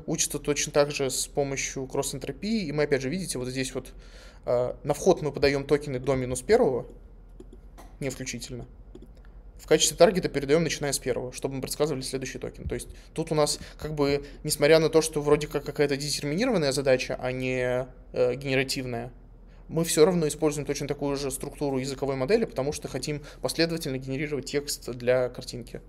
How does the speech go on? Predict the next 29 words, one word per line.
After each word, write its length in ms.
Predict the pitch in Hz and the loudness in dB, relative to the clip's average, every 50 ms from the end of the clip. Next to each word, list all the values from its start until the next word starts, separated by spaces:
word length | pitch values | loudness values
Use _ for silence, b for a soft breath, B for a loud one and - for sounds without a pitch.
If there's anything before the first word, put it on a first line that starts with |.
| - - - B B B B B B B B B - | -20 -20 -20 B B B B B B B B B -6
Вот. 280 | 123 117 117 - - - - | -4 -4 -4 -6 -10 -8 -2
Поэтому 340 | - 139 135 156 143 143 139 | -2 -2 0 0 -2 -2 0
процедура 380 | - 143 - - 143 147 147 | 0 0 0 0 2 2 2
обучения 360 | 139 139 139 - 160 147 139 | 2 2 -2 -4 -4 -4 -6
точно 260 | 127 - 127 - 139 127 | -4 -6 -6 -6 -6 -6
такая 240 | 127 - 117 117 | -4 -4 -4 -4
же. 120 | 113 - - - - - - - - - - - - - - - - - - - - - - - - b b b b b b b b b b b b b b b | -4 -6 -10 -12 -14 -18 -18 -20 -20 -20 -20 -20 -18 -16 -16 -16 -16 -16 -18 -20 -20 -20 -18 -18 -18 b b b b b b b b b b b b b b b
И, 100 | - 147 | -6 -2
в 80 | 151 160 | 0 0
общем, 380 | 170 165 - - 160 147 143 147 | 0 0 0 -4 -4 -4 -4 -4
последнее, 500 | - - 139 - - 160 156 143 139 127 | -2 -2 0 2 4 4 4 2 0 -2
что 300 | - - - 139 135 123 | -2 -2 -2 0 0 -2
ва-, 260 | - 123 120 139 - | -2 0 2 2 2
мне 240 | - 139 147 143 139 | 2 0 0 0 2
вам 160 | 131 123 127 | 0 0 -2
нужно 220 | 131 131 - 135 | -2 -4 -4 -4
рассказать, 360 | 131 - - - 180 220 220 | -4 -2 2 4 4 4 2
это 140 | - 143 - | 0 -2 0
как 220 | - 156 151 143 151 | 2 2 2 2 2
это 100 | - 139 | -2 -2
всё 140 | - - | -4 -4
дело 220 | 139 139 139 135 131 | -2 0 2 2 2
оценивать. 400 | 127 131 196 226 233 151 - - | 2 2 2 0 0 -2 -6 -8
Ну, 60 | 139 | -10
потому 140 | 135 - 156 | -10 -10 -10
что 140 | - - 143 | -8 -2 2
лосс — 200 | 160 165 165 - | 2 2 2 0
это 120 | 165 - | -8 -10
здорово, 460 | 143 147 170 202 240 240 185 151 - | -4 0 4 4 4 4 4 2 -2